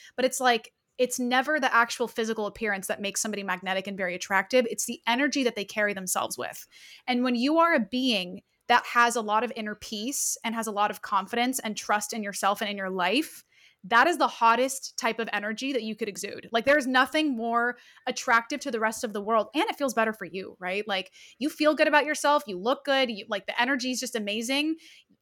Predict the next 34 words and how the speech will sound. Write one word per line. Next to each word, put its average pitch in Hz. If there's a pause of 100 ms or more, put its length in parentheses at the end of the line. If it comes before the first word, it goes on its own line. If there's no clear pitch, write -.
(140)
Like, 233 (140)
all 285
around, 247
that's 214
a 214
win. 190
So 233
it's 226
like, 240
if 226
you're 294
trying 392
to 392
focus 240
on 220 (260)
feeling 247
more 226
confident, 220
like, 202
focus 285
on 349
developing 226
inner 202
peace 208
first, 190
because 220
that's 214
what 254
translates 214
to 208
hot 202
girl 202
energy, 247 (380)
not, 240